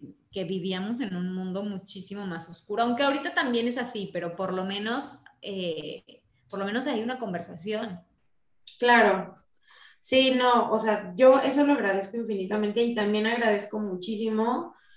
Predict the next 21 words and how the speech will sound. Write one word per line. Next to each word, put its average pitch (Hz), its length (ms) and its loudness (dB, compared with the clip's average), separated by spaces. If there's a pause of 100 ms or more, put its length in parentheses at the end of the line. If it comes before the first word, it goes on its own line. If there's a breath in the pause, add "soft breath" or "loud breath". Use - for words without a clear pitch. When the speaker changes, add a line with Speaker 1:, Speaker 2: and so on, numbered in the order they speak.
(540 soft breath)
Speaker 2:
eh, 196 840 4 (800)
que, 202 460 2
pues, 196 160 -2
amigos, 208 460 4
o 202 80 -6
sea, 180 560 0
se 175 80 -10
acerquen 196 360 -2
y - 40 2
me 190 120 0
digan, 175 200 0
"No, 208 120 0
la 202 120 0
neta 202 240 -2
es 233 120 -8
que, 202 500 -2
que 175 80 -12
sí 202 120 0
me 196 120 2
ha 202 60 0
pasado", 196 640 2